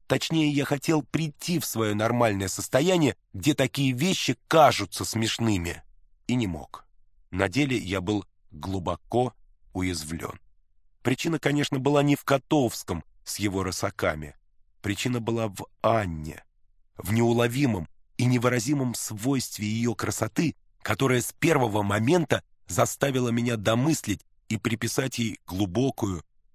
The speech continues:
и тонкую душу. Невозможно было даже подумать,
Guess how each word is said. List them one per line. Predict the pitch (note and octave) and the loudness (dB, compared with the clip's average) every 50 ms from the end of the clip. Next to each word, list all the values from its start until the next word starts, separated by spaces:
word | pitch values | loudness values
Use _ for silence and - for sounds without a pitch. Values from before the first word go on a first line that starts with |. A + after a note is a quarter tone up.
| _ - | _ -8
и | G2 G2 | -8 -8
тонкую | - - A2+ A2 G#2 F2+ - - F#2 F#2 F2+ | -4 -2 -2 -2 -2 -4 -6 -6 -8 -6 -8
душу. | E2 E2 E2 G#2 F#2+ D#2+ - - - - - - - _ _ _ _ _ _ _ _ _ _ _ - | -6 -4 -2 -2 -2 -2 -4 -6 -8 -8 -12 -18 -20 _ _ _ _ _ _ _ _ _ _ _ -6
Невозможно | F#2+ G2 G#2+ G2+ - B2+ C#3 C3+ - A#2+ G#2 | -4 -2 -2 -2 0 0 -2 -2 -2 -4 -4
было | F#2+ G#2 G#2 G#2 | -2 -2 -2 -2
даже | G#2+ A#2 A2+ G#2 G2 | -2 -2 -2 -2 -6
подумать, | - - G2+ G#2 G#2+ D#3 F3 D3+ A#2 F#2+ E2 | -4 -4 -4 -4 0 0 2 2 0 -2 -4